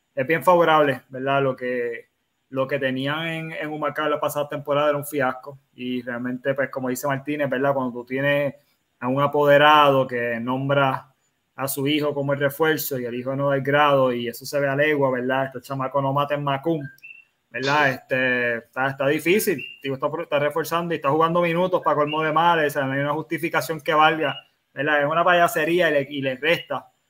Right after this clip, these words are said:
eh, a, al municipio, le resta a su fanaticada, al equipo, a la liga, o sea, realmente era un fiasco.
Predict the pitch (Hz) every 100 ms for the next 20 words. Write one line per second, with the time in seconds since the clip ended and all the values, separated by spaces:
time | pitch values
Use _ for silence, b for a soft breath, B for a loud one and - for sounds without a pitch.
0 | _ _ 143 135 135 131 131 135 131 127
1 | 123 127 131 131 127 120 - 190 196 165
2 | 156 151 147 139 131 143 143 160 151 147
3 | 143 139 - 139 135 135 131 156 180 180
4 | 160 143 131 - 175 190 180 151 139 135
5 | 147 175 160 147 143 139 139 135 170 151
6 | 143 143 147 165 170 165 151 160 127 120
7 | -